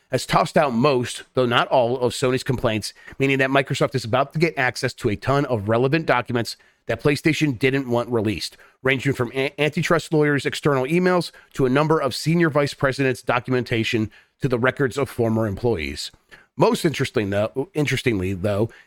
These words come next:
uh, i-, i-, is that the F C C said, and this is a kind of a quote from one of the, the things the judge said, "Microsoft argues that the complaint in this case makes a number of allegations regarding high-performance video game console developers' exclusivity arrangements with video game publishers.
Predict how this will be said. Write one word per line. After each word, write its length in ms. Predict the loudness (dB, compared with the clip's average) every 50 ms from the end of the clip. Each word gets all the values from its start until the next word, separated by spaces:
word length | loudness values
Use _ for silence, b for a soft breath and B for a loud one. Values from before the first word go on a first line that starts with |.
| B B _ -2
uh, 220 | 0 0 0 -2 -2
i-, 60 | -2
i-, 340 | -2 0 0 0 0 0 2
is 200 | 0 0 0 0 0
that 160 | -2 0 0
the 100 | 2 2
F 120 | 2 2
C 100 | 0 -2
C 220 | -4 -2 -4 -4 -4
said, 380 | -2 0 0 2 2 0 0
and 260 | -2 -2 -2 -2 -2
this 160 | -2 -4 -4 -4
is 60 | -6
a 60 | -4
kind 160 | -2 -2 -2 -2
of 60 | -4
a 60 | -6
quote 320 | -4 -2 -2 -2 -2 -2
from 160 | -4 -4 -2 -2
one 80 | 0 -2
of 60 | -2
the, 200 | -2 -2 -4 -4 -4
the 140 | -4 -6 -4
things 240 | -2 -4 -4 -4 -6
the 60 | -8
judge 280 | -6 -4 -4 -4 -4
said, 280 | -2 -2 0 0 -2 B B B B B B B B 0
"Microsoft 440 | 0 2 2 0 2 2 2 2 4 2
argues 300 | 2 2 2 2 2 2
that 120 | 0 0
the 80 | 0 -4
complaint 380 | -6 -2 0 0 0 0 0 0
in 100 | 0 2
this 140 | 2 0 -2 -2
case 280 | 0 0 0 0 0
makes 200 | 0 -2 0 0
a 100 | 0 2
number 260 | 2 2 2 4 2
of 80 | 2 4
allegations 580 | 2 2 2 0 0 0 0 0 -2 -4 -4 -4
regarding 320 | -4 -2 -2 -2 -2 -2
high-performance 720 | -4 -2 0 0 0 2 0 -2 0 0 0 0 0 -2 -2
video 280 | -2 0 2 2 2
game 180 | 2 2 0 -2
console 400 | 0 0 0 0 2 0 -2 -2
developers' 460 | 0 0 0 0 0 0 -2 -4 -2
exclusivity 680 | -2 -4 -2 -4 -2 -2 -2 -2 0 0 0 0 0 0
arrangements 520 | 0 -2 -2 -4 -4 -4 -4 -4 -4 -8 b b b b b b b b -2
with 180 | -2 -2 0 0
video 220 | 2 2 2 2
game 220 | 2 2 0 0
publishers. 640 | 0 0 0 0 0 -2 -4 -4 -6 -8 -8 -10 -14